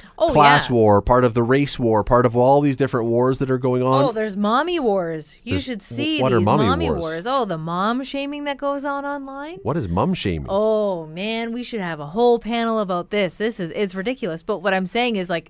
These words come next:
Speaker 1: there's these mom Facebook groups that, you know, you get added to, and so you follow
Speaker 2: But how would
Speaker 1: and
Speaker 2: you be shamed? Like, what are you shamed for?
Speaker 1: Well, okay,
Speaker 2: Give me an
Speaker 1: for, for an
Speaker 2: example.
Speaker 1: ex-, for example, um, this photo went viral, I don't know when it was, within the last several months,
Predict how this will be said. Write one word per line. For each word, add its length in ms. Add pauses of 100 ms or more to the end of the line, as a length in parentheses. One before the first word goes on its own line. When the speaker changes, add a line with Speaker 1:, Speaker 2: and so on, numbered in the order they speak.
Speaker 1:
there's 320
these 200
mom 440
Facebook 500
groups 440
that, 300 (300)
you 80
know, 220
you 160
get 260
added 380
to, 320
and 120
so 120
you 120
follow 420
Speaker 2:
But 80
how 120
would 120
Speaker 1:
and 40
Speaker 2:
you 60
be 100
shamed? 300
Like, 100
what 100
are 40
you 80
shamed 360
for? 300
Speaker 1:
Well, 440
okay, 280
Speaker 2:
Give 100
me 60
an 160
Speaker 1:
for, 40
for 260
an 100
Speaker 2:
example. 200
Speaker 1:
ex-, 60
for 180
example, 500 (400)
um, 400
this 260 (200)
photo 360
went 300
viral, 840
I 120
don't 200
know 180
when 180
it 60
was, 220
within 280
the 80
last 320
several 260
months, 320